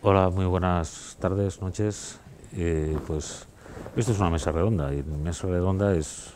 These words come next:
hablar con agilidad y, y supongo que con participación también, eh, aprovechando tres hechos. Eh, hecho primero, Erika, y hecho segundo, Luis.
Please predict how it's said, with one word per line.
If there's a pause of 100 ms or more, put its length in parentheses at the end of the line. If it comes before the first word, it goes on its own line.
hablar (160)
con
agilidad (680)
y,
y
supongo
que
con
participación
también, (840)
eh,
aprovechando (160)
tres
hechos.
Eh, (400)
hecho (640)
primero, (240)
Erika, (300)
y
hecho
segundo,
Luis.